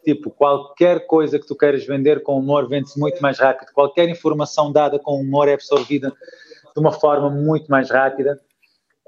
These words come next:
Então, eu, o meu objetivo principal é exatamente entrar no mercado mexicano. Eu acho que devo a Cabo Verde a experiência de escrita, principalmente,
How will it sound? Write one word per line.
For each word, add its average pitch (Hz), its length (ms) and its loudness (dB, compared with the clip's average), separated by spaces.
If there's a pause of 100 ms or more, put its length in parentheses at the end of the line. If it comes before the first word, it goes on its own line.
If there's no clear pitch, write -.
(180)
Então, 180 520 0
eu, 185 200 2
o 185 60 0
meu 185 140 2
objetivo 170 640 0
principal 165 920 -2
é 165 260 0
exatamente 160 720 -2 (220)
entrar 147 320 0
no 147 80 -8
mercado 143 320 0
mexicano. 127 420 -4
Eu 131 120 2
acho 147 220 -4
que 147 120 -8 (220)
devo 156 340 2
a 151 100 0
Cabo 143 240 0
Verde 127 440 0 (600)
a 143 60 2
experiência 156 720 0
de - 80 -6
escrita, 185 560 0
principalmente, 175 840 -2